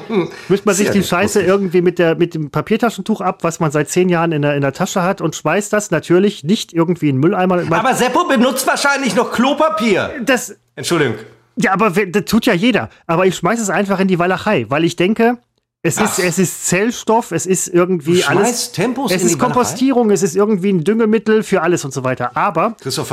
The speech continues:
Speaker 2: wer
Speaker 1: fährt
Speaker 2: weiß,
Speaker 1: einmal im Jahr
Speaker 2: Seppo,
Speaker 1: mit
Speaker 2: wer
Speaker 1: dem
Speaker 2: weiß,
Speaker 1: Anhänger
Speaker 2: was
Speaker 1: nach
Speaker 2: da,
Speaker 1: Rumänien,
Speaker 2: wer weiß, was
Speaker 1: nach Rumänien und entsorgt dort seine fünf, äh, Tonnen, äh, Taschentücher in der Walachei.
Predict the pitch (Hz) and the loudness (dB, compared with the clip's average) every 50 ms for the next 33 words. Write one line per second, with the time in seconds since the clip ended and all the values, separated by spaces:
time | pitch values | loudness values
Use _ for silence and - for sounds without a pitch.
0 | 120 - - - - 180 220 147 131 131 131 120 120 110 113 117 120 131 143 147 | -2 -2 -2 -2 0 0 0 0 0 0 -2 -2 -2 -2 0 0 0 0 -2 -4
1 | 160 147 196 240 - 262 208 226 220 180 208 240 285 - - - 240 175 131 - | -2 -2 -2 0 2 2 2 2 2 2 2 0 0 0 0 0 0 0 0 2
2 | 240 240 - 127 123 123 131 131 143 156 165 139 117 120 123 139 170 185 196 180 | 2 2 2 2 0 0 0 0 0 0 0 0 0 0 0 0 2 2 2 2
3 | 180 220 262 262 - - 233 220 - 123 123 143 143 127 127 135 143 160 175 175 | 2 0 0 0 0 -2 -2 -2 -2 -4 -4 -2 -2 0 0 0 0 2 2 2
4 | 170 170 175 180 - 151 139 139 147 131 127 117 113 123 147 - - - 117 120 | 2 0 -4 -4 -4 -4 -6 -4 -4 -4 -4 -2 -2 -4 -4 -4 -6 -6 -4 -2
5 | 135 120 123 123 117 120 120 120 117 127 117 107 - - 160 165 156 - - - | -2 -2 -2 -2 -2 0 -2 -2 -4 -6 -10 -12 -8 -6 -6 -6 -6 -8 -12 -10
6 | - - 139 - - - 143 143 147 147 143 139 - - - 101 98 - - - | -8 -8 -8 -8 -8 -8 -6 -6 -6 -8 -10 -10 -12 -14 -14 -14 -14 -10 -8 -8
7 | 143 - 151 135 127 117 139 123 120 120 104 117 107 98 - - 87 | -8 -8 -8 -10 -10 -8 -8 -8 -8 -8 -8 -8 -10 -10 -12 -16 -18